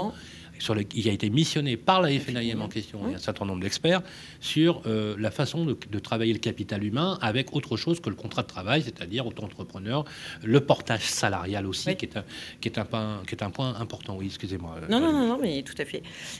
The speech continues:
Speaker 1: Et du coup, moi, je trouve que c'est, euh, quelque chose qui est complètement, euh, dépassé, en fait, cette opposition entre les mandataires et les agents.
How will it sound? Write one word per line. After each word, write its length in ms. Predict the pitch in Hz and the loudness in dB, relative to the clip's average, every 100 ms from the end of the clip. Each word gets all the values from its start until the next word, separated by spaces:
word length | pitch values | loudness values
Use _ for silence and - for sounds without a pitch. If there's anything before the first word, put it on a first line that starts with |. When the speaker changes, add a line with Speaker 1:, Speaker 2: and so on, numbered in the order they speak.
| - | -4
Speaker 1:
Et 140 | 135 | -2
du 180 | 117 175 | -2 -4
coup, 140 | - | -4
moi, 140 | 311 196 | 0 0
je 60 | |
trouve 180 | - 247 | 0 -4
que 80 | 196 | -2
c'est, 320 | - 247 233 | 0 4 4
euh, 120 | 170 | 4
quelque 240 | 165 160 180 | 0 -4 -6
chose 240 | - 233 | -6 -6
qui 160 | - 170 | -4 -4
est 40 | |
complètement, 760 | 170 214 202 196 202 220 247 - | -4 -4 -4 -4 -2 -2 -2 -4
euh, 1120 | 156 147 - 147 139 135 135 139 - - 117 113 107 - - | -6 -6 -4 -4 -4 -2 -2 -4 -6 -8 -10 -12 -14 -16 -6
dépassé, 540 | 170 - 196 190 185 190 | -4 -2 -4 -4 -6 -6
en 100 | 160 | -10
fait, 220 | 156 170 | -4 -4
cette 160 | - 156 | -4 -6
opposition 520 | 175 196 180 165 196 | -4 -4 -2 0 0
entre 220 | 190 - | 0 0
les 140 | 160 156 | -2 0
mandataires 480 | 180 170 170 185 175 | 0 0 2 0 0
et 60 | |
les 180 | 147 147 | 0 -2
agents. 380 | 156 147 196 | 0 0 0